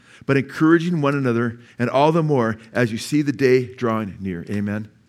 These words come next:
So as, do you guys see the, the day of Christ drawing near? Do you see signs and everything else of it coming? We should be getting together all the more as we see that. Amen. Not less. "Oh, it's hard to go out. I might get persecuted." You know?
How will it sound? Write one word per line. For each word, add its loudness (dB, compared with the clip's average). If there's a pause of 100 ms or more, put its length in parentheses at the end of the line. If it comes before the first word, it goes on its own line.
(840)
So 4
as, 4
do -8 (260)
you -6
guys 2
see 2
the, -4
the 2
day 6
of 2
Christ 0
drawing 2
near? -2 (640)
Do 0
you 4
see 2
signs 4
and 0
everything 2
else 2
of -2
it -2
coming? 2 (540)
We 4
should -2
be 4
getting 6
together 6
all 6
the 2
more 6
as 0
we -2
see 0
that. 0
Amen. 0 (300)
Not 4
less. 2 (480)
"Oh, -2
it's -8
hard -6
to -2
go -6
out. -6 (420)
I -8
might -4
get -10
persecuted." -8 (560)
You -4
know? -2